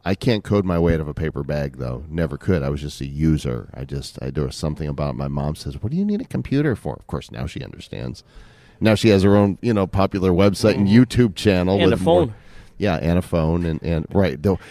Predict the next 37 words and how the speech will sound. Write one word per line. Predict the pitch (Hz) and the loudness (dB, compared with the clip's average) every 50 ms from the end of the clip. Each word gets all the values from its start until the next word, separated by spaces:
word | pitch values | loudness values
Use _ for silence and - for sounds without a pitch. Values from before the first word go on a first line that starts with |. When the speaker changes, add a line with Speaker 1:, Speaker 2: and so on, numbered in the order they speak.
| - - | -4 -2
Speaker 1:
it's | - 117 - | -2 0 2
amazing | 135 123 127 127 131 143 151 143 147 147 135 | 2 2 4 4 4 4 4 4 2 0 0
to | - - 113 | 2 2 2
me | 110 107 101 92 | 4 4 4 4
as | 85 76 78 | 2 2 0
I | 80 80 | 0 -2
hold | - - 87 87 90 95 90 80 - | 0 0 0 2 2 0 -2 -2 0
this | 92 87 78 - - | 0 0 0 -2 -4
iPhone. | - 82 85 85 - - 80 78 80 | -4 -2 -2 -2 -2 -4 -4 -2 -2
This | 87 98 - 92 | -2 -2 -2 -4
is | 87 | -4
a | 85 73 | -4 -4
ten. | - - - 80 69 64 67 69 - _ _ _ _ _ - | -4 -4 -4 -4 -2 -4 -6 -8 -10 _ _ _ _ _ -8
Um, | - 71 73 69 67 64 67 67 - | -4 -2 -2 -2 -2 -2 -4 -6 -6
and | - 80 82 | -4 -2 -2
I've, | 82 78 76 - - - | -2 -2 -4 -8 -10 -8
there, | 82 90 69 85 107 110 104 - - - - - - | -6 -6 -2 2 2 2 2 0 -4 -14 -18 -4 2
there's | - 113 101 87 | 2 2 4 6
no | 117 139 143 | 6 6 6
compelling | - - 107 104 117 110 107 107 95 85 | 6 2 2 2 2 2 2 2 0 0
reason | 80 85 87 87 87 78 85 82 76 | 0 0 0 0 0 0 0 0 -2
to | - - - - | -2 -4 -2 -2
upgrade | 90 - - - 87 87 85 82 76 67 - - _ _ _ _ | -2 -2 0 0 0 2 2 2 0 -2 -4 -10 _ _ _ _
to | - - 87 82 82 80 69 | 0 2 4 6 6 4 4
new | 76 85 85 80 | 2 2 0 2
phones | - - 78 78 80 71 71 | 0 -2 -2 -2 -2 -2 -4
as | 71 - | -6 -4
far | - 71 71 78 | -4 -2 -2 0
as | 73 73 | 0 0
I'm | 71 69 | -2 -2
concerned, | - 76 69 - 82 78 71 | -4 -6 -4 -4 -4 -2 -2
'cause | 80 76 76 73 - - 73 - | -4 -6 -6 -8 -10 -12 -10 -6
Apple's | - 95 92 - 92 85 82 | -4 -4 -2 -2 -4 -2 -2
not | 90 82 82 - | -2 -4 -2 -2
done | 85 82 - - | -2 -4 -2 0
anything | 110 120 123 110 - 95 87 87 | 2 4 4 4 2 0 -2 -2
innovative | - 92 92 90 87 82 80 76 73 71 67 - _ | -2 -2 0 0 0 0 0 -2 -4 -6 -8 -10 _